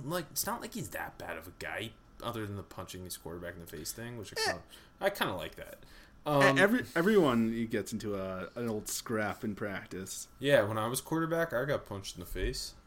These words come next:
Speaker 1: 'cause I <laughs> played every position.
Speaker 2: You had
Speaker 1: Um,
Speaker 2: it coming.
Speaker 1: but, uh, obviously, the, I think the, uh, like, the off-field stuff's overblown, but it's more what you got at before that was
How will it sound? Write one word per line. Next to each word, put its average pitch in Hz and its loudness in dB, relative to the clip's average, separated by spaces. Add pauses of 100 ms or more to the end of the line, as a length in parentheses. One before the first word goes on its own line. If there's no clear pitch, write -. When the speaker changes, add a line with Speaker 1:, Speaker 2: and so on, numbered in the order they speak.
(140)
Speaker 1:
'cause 151 -4
I - -6 (120)
<laughs> - -18
played 123 0
every 104 -2
position. 113 -6 (400)
Speaker 2:
You 120 -4
had 120 6
Speaker 1:
Um, 139 4
Speaker 2:
it 139 0
coming. 139 -4 (1040)
Speaker 1:
but, 117 8
uh, 110 4
obviously, 107 2 (320)
the, 147 4
I - 4
think 180 2 (540)
the, 120 4
uh, 110 0 (140)
like, 107 0
the 127 0
off-field 185 -2
stuff's - 0
overblown, 110 -2
but 123 2
it's 113 -2
more 123 2
what 107 0
you 104 -4
got 101 4
at 101 2
before 120 -4
that 95 2
was 95 -2